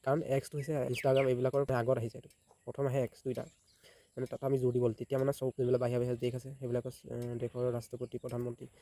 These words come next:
এইবিলাকত মানে চকুৰ পৰিব সিহঁতৰ। এইবিলাক ট্ৰেণ্ডটো কি হয়। বৰ্তমান Facebookত টু মিলিয়ন অকল সীমাবদ্ধ থাকিলে নহ'ব, তাতকৈ আমি দুগুণ নিবলৈ চাব লাগিব। বৰ্তমান অসমতে মানুহ আছে তিনি কোটি প্লাছ, তেনেহ'লে আমি টু মিলিয়নো কিনো, বিছ লাখহে। এ-, এটা ৰিকুৱেষ্ট মই সকলোকে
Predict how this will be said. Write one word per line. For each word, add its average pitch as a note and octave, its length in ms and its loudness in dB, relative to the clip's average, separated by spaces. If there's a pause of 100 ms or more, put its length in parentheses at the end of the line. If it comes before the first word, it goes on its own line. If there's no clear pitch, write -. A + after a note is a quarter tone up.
(200)
এইবিলাকত B2+ 320 2
মানে C3 240 0
চকুৰ C3+ 240 -2
পৰিব B2+ 160 0
সিহঁতৰ। A#2+ 240 -4 (180)
এইবিলাক A#2+ 260 -6 (140)
ট্ৰেণ্ডটো A#2 320 -4
কি A#2+ 120 -12
হয়। A#2+ 120 -10 (100)
বৰ্তমান C3+ 340 0 (760)
Facebookত C3 440 0
টু D#3 100 0
মিলিয়ন D3+ 260 4 (600)
অকল C#3 160 -4
সীমাবদ্ধ B2 320 0
থাকিলে C3 220 -6
নহ'ব, B2 160 -2 (320)
তাতকৈ C#3+ 240 -2
আমি D#3+ 120 6
দুগুণ D3 260 0
নিবলৈ C#3 240 2
চাব C3 160 -2
লাগিব। B2+ 160 4 (340)
বৰ্তমান C3+ 400 0 (680)
অসমতে E3+ 500 2
মানুহ C#3+ 300 4
আছে E3 180 2
তিনি C#3+ 240 -2
কোটি D#3 200 -4
প্লাছ, B2 300 -4 (500)
তেনেহ'লে D3+ 320 4
আমি D#3+ 140 6 (340)
টু - 180 -4
মিলিয়নো D#3 320 4
কিনো, C#3+ 180 0
বিছ B2+ 220 -2
লাখহে। C#3 220 -4 (480)
এ-, B2 120 2
এটা D3+ 180 0
ৰিকুৱেষ্ট D3+ 340 2
মই D3+ 140 -2
সকলোকে B2+ 360 -4